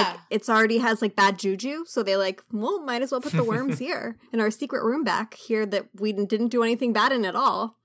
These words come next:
Speaker 2: Well, everybody thought that that reveal was gonna be repurposing dead bodies and not about the worms.
Speaker 3: Right.
Speaker 2: So
Speaker 1: It's, yeah, I'm so worried that it's still that and we're supposed to be <laughs> shocked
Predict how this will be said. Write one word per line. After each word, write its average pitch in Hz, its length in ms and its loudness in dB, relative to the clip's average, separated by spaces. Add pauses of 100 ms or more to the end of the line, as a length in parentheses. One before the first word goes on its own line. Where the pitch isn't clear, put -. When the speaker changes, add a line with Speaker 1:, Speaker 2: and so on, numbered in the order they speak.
(360)
Speaker 2:
Well, 285 160 0
everybody 320 460 2
thought 285 380 -2
that 311 140 -6
that 226 280 0
reveal 214 440 -4
was 220 160 -6
gonna 185 240 -10
be 170 680 -10 (100)
repurposing 190 960 -10
dead 165 220 -8
bodies 160 540 -6
and 165 140 -10
not 180 220 -2
about 160 220 -10
the - 80 -18
worms. - 600 -18 (260)
Speaker 3:
Right. 196 200 -6
Speaker 2:
So 196 380 0
Speaker 1:
It's, 202 120 -10 (1120)
yeah, 214 260 -2
I'm 269 160 0
so 381 180 2
worried 392 260 4
that 381 100 -2
it's - 180 -6
still 294 320 -2
that 247 460 2
and 233 120 0
we're 247 80 2
supposed 254 400 0
to 247 60 -2
be 330 100 4
<laughs> - 20 0
shocked 359 840 2